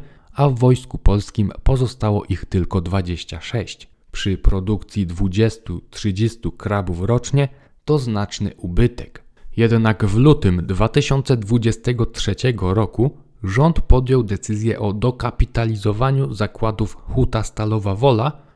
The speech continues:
co docelowo ma zwiększyć roczne zdolności produkcyjne o kilkaset procent do stu krabów.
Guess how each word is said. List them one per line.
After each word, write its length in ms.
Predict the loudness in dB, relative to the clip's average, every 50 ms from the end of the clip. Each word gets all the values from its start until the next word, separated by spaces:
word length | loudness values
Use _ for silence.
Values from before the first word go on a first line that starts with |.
| _ _ _
co 140 | 0 0
docelowo 580 | 2 2 0 -2 0 -2 0 0 0 0 0 -2
ma 140 | 0 -2 -4
zwiększyć 580 | -6 -6 -4 -2 -2 -2 -2 -4 -10 -14 -14 -10
roczne 480 | -6 -2 -2 -2 -2 -2 -4 -8 -8 -8
zdolności 540 | -6 -4 -2 -2 0 0 -2 -2 -4 -6 2
produkcyjne 800 | 2 4 4 4 0 -2 -4 -4 -4 -2 0 0 0 -2 0
o 140 | 0 0 0
kilkaset 760 | 0 -4 -2 -2 0 0 0 -4 -6 -8 -6 -6 -6 0 2
procent 600 | 2 4 4 0 0 -4 -4 -4 -4 -4 -4 -6 -16 -20 -20 _ _ _ -8
do 240 | 2 4 4 4 4
stu 540 | 0 -6 -4 2 2 2 2 2 -2 -8 -14
krabów. 600 | -10 -8 -6 -4 -4 -4 -4 -4 -6 -6 -6 -14